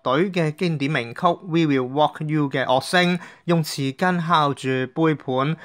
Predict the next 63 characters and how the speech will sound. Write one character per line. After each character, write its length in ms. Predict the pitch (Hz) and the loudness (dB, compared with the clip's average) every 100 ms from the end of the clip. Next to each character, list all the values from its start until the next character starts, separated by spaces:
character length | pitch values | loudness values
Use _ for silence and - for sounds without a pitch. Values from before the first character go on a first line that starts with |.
| - - | -12 0
打 180 | 117 151 | 2 2
起 220 | 147 147 | 0 -2
節 180 | 151 139 | -4 0
拍。 300 | 160 135 - _ _ _ _ _ _ _ | 2 2 0 _ _ _ _ _ _ _
另 120 | 180 214 | -6 -2
一 80 | |
方 180 | 254 254 | 2 2
面， 340 | 190 143 135 135 | 4 2 0 -6
市 180 | - 202 | -6 -2
場 200 | 190 143 | 0 2
研 120 | 151 | 0
究 160 | 180 180 | 0 0
公 200 | 214 208 | 0 -2
司 160 | - | 0
YouGov 720 | 208 190 196 196 196 175 175 | 0 0 0 0 2 2 0
嘅 140 | - 147 | -2 0
民 220 | 131 131 | 0 -2
調 160 | - 131 | -2 0
顯 220 | 151 180 | 2 0
示， 340 | - 147 143 - - _ | 2 2 2 -2 -20 _
英 200 | 180 175 | 0 2
國 200 | 160 139 | 2 0
年 160 | 147 156 | 0 0
輕 160 | 240 | 0
族 160 | 226 165 - | 0 -4 0
群 260 | 131 123 | 0 0
對 140 | 127 160 | 0 0
皇 200 | 123 127 | 0 -2
室 160 | - | -4
成 280 | 208 - 131 | -4 -4 -4
員 180 | 123 127 | -4 -4
嘅 80 | 147 | -2
態 260 | 151 143 | 0 0
度 380 | 135 135 135 135 - - | 2 4 4 2 -4 -14
自 100 | - | -4
二 220 | 196 180 170 | -2 2 0
零 160 | 143 | 0
一 60 | 233 | -2
九 240 | 202 151 190 | -2 0 0
年 240 | 156 123 | 0 -2
出 160 | 123 196 | -4 -2
現 220 | 147 131 | -2 -2
轉 240 | - 135 | -2 -2
變， 380 | 147 131 123 127 - - | 0 0 0 -6 -16 -6
亦 100 | 143 | 0
都 140 | 185 | 0
就 100 | 156 | 2
係 440 | 131 127 135 135 - - - | 2 2 2 2 -2 -10 -4
喺 160 | 175 220 | -2 0
哈 260 | 240 233 | 2 2
里 180 | 185 180 | 2 0
同 100 | 175 | 0
埋 140 | 123 | -2
梅 240 | 127 123 127 | -2 -2 -2
根 320 | 190 185 190 | 0 0 0
舉 160 | 156 175 | 0 2
行 220 | 123 120 | 0 -2
婚 280 | - 165 143 | 0 0 0
禮 160 | 120 | -2
一 200 | 135 160 | 2 0
年 160 | 135 113 | 0 -4
之 180 | - 156 | -2 2
後。 400 | 143 131 135 - | 6 6 2 -4